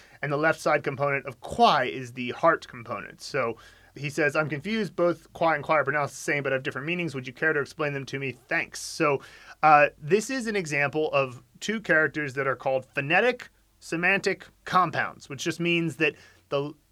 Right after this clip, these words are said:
uh, one of the components gives an indication of the meaning, and another of the component gives an indication of the sound. Now, they both share the phonetic component. So the right side component is what gives you a hint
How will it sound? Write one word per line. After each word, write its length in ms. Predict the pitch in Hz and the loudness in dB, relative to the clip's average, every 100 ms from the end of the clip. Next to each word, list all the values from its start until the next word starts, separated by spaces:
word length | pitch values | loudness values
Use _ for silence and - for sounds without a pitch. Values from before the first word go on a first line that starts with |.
| _ - | _ 0
uh, 220 | 147 139 | 4 4
one 280 | 139 202 262 | 2 4 4
of 120 | 208 | 2
the 80 | 202 | 0
components 580 | 175 147 151 147 143 - - | 0 -2 -2 -4 -6 -8 4
gives 200 | 160 147 | 4 4
an 160 | 139 - | -8 -8
indication 460 | 175 165 160 151 147 | -4 -2 0 -2 -4
of 60 | 131 | -6
the 60 | |
meaning, 500 | 135 190 240 277 247 - - - | -2 -2 0 -2 -4 -12 -20 -4
and 120 | 143 | -2
another 320 | 151 180 196 | 2 4 6
of 80 | 180 | 4
the 40 | |
component 440 | 160 156 156 156 147 | 2 -2 -2 -4 -2
gives 240 | 151 139 | -4 -2
an 100 | 139 | -6
indication 600 | 147 135 - 139 131 135 - | -6 -8 -2 -2 -2 -8 -2
of 200 | 131 123 | 0 0
the 80 | 117 | -8
sound. 520 | - 170 147 90 - - - - | -2 0 0 -2 -12 -20 -18 0
Now, 160 | 139 | 2
they 140 | 143 135 | 2 2
both 360 | 196 214 196 - | 6 6 6 -4
share 680 | - - - 269 269 180 151 | -8 -4 2 8 10 8 6
the 80 | 131 | 0
phonetic 680 | - 160 208 285 202 - - | -4 -4 4 4 4 -4 -10
component. 500 | 147 139 131 95 - | -8 -2 -4 -4 -12
So 320 | - 139 131 - - - _ | -2 0 0 -6 -20 -20 _
the 100 | 151 | 0
right 300 | 160 214 226 | 4 4 4
side 240 | 233 202 | 0 0
component 300 | 165 165 160 | 0 -2 0
is 60 | 151 | -2
what 140 | 143 | 0
gives 220 | 165 156 147 | 2 2 2
you 120 | 143 | 0
a 60 | |
hint 600 | - - 214 254 160 - | -2 -6 -2 -2 -2 -8